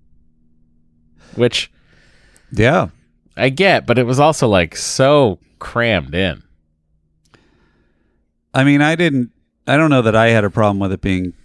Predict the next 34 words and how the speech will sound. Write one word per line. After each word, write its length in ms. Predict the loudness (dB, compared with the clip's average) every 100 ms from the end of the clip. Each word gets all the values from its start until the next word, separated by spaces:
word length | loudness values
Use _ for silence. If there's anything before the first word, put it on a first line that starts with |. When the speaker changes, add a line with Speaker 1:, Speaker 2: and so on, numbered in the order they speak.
| _ _ _
Speaker 2:
crammed 680 | -18 -6 0 2 2 0 0
in. 580 | 2 2 -2 -4 -8 -10 -14 _ _ _
Speaker 1:
I 120 | -4
did, 260 | 0 0 0
because 180 | -2 -2
they 80 | 0
wasted 320 | 0 -2 -4
so 120 | -2
much 160 | -2 0
time 220 | 0 2
elsewhere. 420 | 0 -4 -12 -16 _ _ _ _ _ _ _ _ _ _ _
Speaker 2:
Uh, 80 | -4 -4 -8 0 2
throughout 320 | 2 0 0
the 180 | -2 -2
ep-, 200 | -4 -6
throughout 300 | 0 0 2
the 60 |
Speaker 1:
Series, 180 | 2 2
Speaker 2:
season. 320 | 2 -2 -6 -4
Speaker 1:
throughout 180 | -2 -2
Speaker 2:
Yeah. 60 |
Speaker 1:
the 80 | -2
series, 360 | -6 -8 -10 -14
yeah. 160 | -10 -4
Speaker 2:
I 120 | 0
mean, 240 | 0 0
I 100 | 0
think 140 | -2 -2
that's 180 | -6 -2
fair. 480 | 0 0 -2 -6 -8 -2
Uh, 160 | 0
but 200 | 0 0
I, 200 | 2 0
like, 420 | 0 0 0 -2